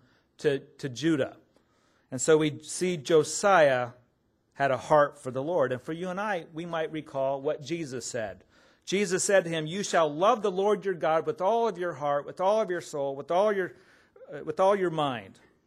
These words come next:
That's ingredient number one. And that's the main ingredient for revival in our hearts, revival in our land. Why don't we see revival? Why do we see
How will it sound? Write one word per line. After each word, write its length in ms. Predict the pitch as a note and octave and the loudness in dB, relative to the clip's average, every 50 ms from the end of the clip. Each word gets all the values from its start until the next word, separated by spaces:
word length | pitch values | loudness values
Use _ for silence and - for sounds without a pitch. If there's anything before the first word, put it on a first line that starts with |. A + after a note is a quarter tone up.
| _ _ _ _ _ _ _ _ _ - - - _ _ _ _ _ _ _ _ _ _ _ _ _ _ _ _ _ _ | _ _ _ _ _ _ _ _ _ -20 -20 -20 _ _ _ _ _ _ _ _ _ _ _ _ _ _ _ _ _ _
That's 200 | - D3 D3 - | -4 -4 -2 -2
ingredient 460 | E3 D3 D3 D3+ D3+ C#3+ D3 D3+ D3 | -4 -2 0 0 0 0 0 -2 -4
number 220 | C#3+ C#3+ C#3+ C3+ C#3 | -4 -4 -2 -2 -2
one. 340 | C#3+ D3 D3 B2+ G#2 G2 - _ _ _ _ _ _ _ _ _ _ _ _ _ _ _ _ _ _ _ _ - | -2 -2 -4 -6 -6 -10 -14 _ _ _ _ _ _ _ _ _ _ _ _ _ _ _ _ _ _ _ _ -6
And 100 | C3 C#3+ | -4 -2
that's 180 | D3 C#3+ C#3+ | -2 -4 -4
the 100 | - - | -6 -4
main 260 | C#3 C3+ C3+ C3+ C3 | -4 -2 0 0 0
ingredient 540 | C3 C3+ C3 C3+ C3+ C#3 C3 C3 B2 A#2+ A#2+ | -2 -2 -2 0 0 0 0 0 -2 -4 -6
for 260 | - - B2+ A#2 A#2+ - - _ _ _ _ _ _ _ _ _ _ _ _ _ _ _ - | -8 -8 -8 -8 -8 -10 -18 _ _ _ _ _ _ _ _ _ _ _ _ _ _ _ -8
revival 600 | B2 A#2+ A2 C3+ B2 B2 A#2+ A2 G2+ G2 G2 - - - | -8 -6 -4 -2 -2 -2 -2 -2 -6 -10 -14 -16 -16 -16
in 100 | A#2+ A2 | -14 -14
our 100 | G#2 G#2+ | -12 -12
hearts, 520 | G#2 - A#2+ A2 G2+ - - - - - _ _ _ _ _ _ _ _ _ _ _ _ _ _ _ _ - | -12 -10 -10 -10 -10 -12 -14 -16 -18 -18 _ _ _ _ _ _ _ _ _ _ _ _ _ _ _ _ -6
revival 500 | B2+ B2 G2+ C#3 C3+ C#3 C#3 C3+ C3 B2+ | -6 -2 2 4 4 4 4 2 0 -2
in 80 | B2+ | -2
our 140 | B2 A2+ A#2 | -2 -2 -4
land. 500 | A2+ A#2 B2 B2+ B2 A2 G2 F#2+ G2 - - _ _ _ _ _ _ _ _ _ _ _ _ _ | -4 -4 -4 -4 -4 -6 -8 -12 -16 -20 -20 _ _ _ _ _ _ _ _ _ _ _ _ _
Why 180 | - B2+ C3+ D#3 | -2 0 2 2
don't 220 | D#3+ F#3+ F#3+ G3+ | 2 2 0 -2
we 80 | G3 E3+ | -4 -6
see 240 | - - - C#3 C3+ | -8 -8 -6 -6 -6
revival? 640 | A#2+ A#2+ A#2+ G#2+ B2 A#2+ A2 G#2+ G#2 G#2 A2+ A#2 | -6 -6 -6 -6 -6 -6 -4 -6 -6 -8 -6 -4
Why 200 | A#2+ B2+ C#3 E3+ | 0 2 2 2
do 80 | F3+ F#3+ | 2 0
we 120 | F3+ E3+ | -2 -2
see 440 | - - - F#3 F#3+ G3 F3+ D#3 | -4 -6 -6 -6 -6 -6 -6 -8